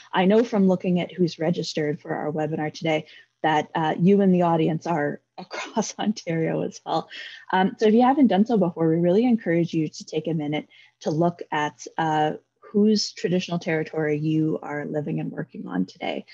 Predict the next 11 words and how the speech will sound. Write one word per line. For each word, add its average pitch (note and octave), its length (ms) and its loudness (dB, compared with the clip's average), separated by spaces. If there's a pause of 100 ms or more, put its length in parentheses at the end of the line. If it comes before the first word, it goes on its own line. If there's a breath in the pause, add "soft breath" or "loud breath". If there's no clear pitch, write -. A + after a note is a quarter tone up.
(360 loud breath)
Um, E3 360 0
it's F#3+ 140 -6
a F3 60 2
really F3+ 200 4
important E3+ 440 -4
part D#3+ 300 -4
of D#3+ 280 -4
the D3+ 100 -4
work D3+ 360 -6
of D#3+ 200 -8
reconciliation, A3+ 800 -2